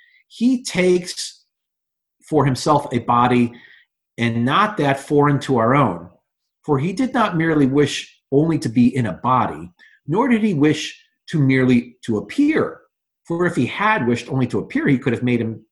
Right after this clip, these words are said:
his divine manifestation through some other better means." Now here he goes. "Although being himself powerful and the creator of the universe, he prepared for himself in the Virgin the body as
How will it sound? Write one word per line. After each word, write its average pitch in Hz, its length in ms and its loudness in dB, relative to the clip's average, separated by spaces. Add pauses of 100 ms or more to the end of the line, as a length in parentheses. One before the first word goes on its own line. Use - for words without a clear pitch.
(160)
his 127 140 -4
divine 123 380 0
manifestation 113 640 -4
through 104 160 -6
some 110 240 -6
other 95 340 -6
better 85 180 -10
means." 127 600 -8 (500)
Now 110 80 -10
here 110 140 0
he 101 60 0
goes. 92 300 -8 (540)
"Although 147 300 2
being 247 320 0
himself 185 500 0
powerful 180 720 0
and 214 220 0
the - 160 -4
creator 180 420 2
of 131 80 -2
the 120 80 0
universe, 101 580 -2 (460)
he 226 400 -2
prepared 170 560 -4
for 139 160 -4
himself 151 680 -2
in 117 120 -2
the 113 220 -6
Virgin 151 560 -2 (680)
the 120 100 -2
body 160 960 0
as 131 560 -4